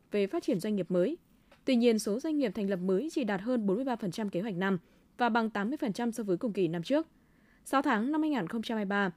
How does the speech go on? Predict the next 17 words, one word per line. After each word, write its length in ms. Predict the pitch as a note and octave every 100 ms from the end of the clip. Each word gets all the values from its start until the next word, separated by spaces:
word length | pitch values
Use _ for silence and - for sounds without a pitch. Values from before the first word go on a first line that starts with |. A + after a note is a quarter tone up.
| - _ -
Thanh 120 | D#4+
Hóa 180 | D4 A3
có 140 | C4
hơn 180 | B3+ C#4+
một 100 | B3+
nghìn 240 | G#3 F#3+
ba 120 | A3+ C#4
trăm 180 | C#4
doanh 160 | B3 A#3
nghiệp 160 | G3 F3
thành 140 | F#3
lập 120 | F3
mới. 300 | F3+ F3+ D4+ - _ _ _
Tuy 120 | - B3
nhiên, 200 | A#3+ G#3+
đến 140 | F#3
nay, 240 | G#3+ A3